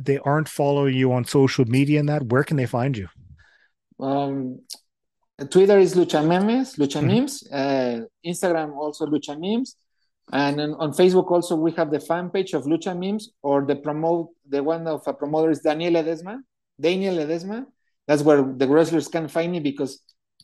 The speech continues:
Speaker 2: uh, I have both the personal one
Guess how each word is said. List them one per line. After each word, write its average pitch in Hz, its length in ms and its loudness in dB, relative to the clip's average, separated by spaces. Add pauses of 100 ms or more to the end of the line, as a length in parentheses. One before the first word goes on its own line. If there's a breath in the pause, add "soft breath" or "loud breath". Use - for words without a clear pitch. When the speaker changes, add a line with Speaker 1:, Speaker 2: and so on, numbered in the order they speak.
(380)
Speaker 2:
uh, - 100 -20 (600)
I 147 80 4
have 147 260 4
both 156 380 6
the 135 540 6
personal 202 400 4
one 208 400 0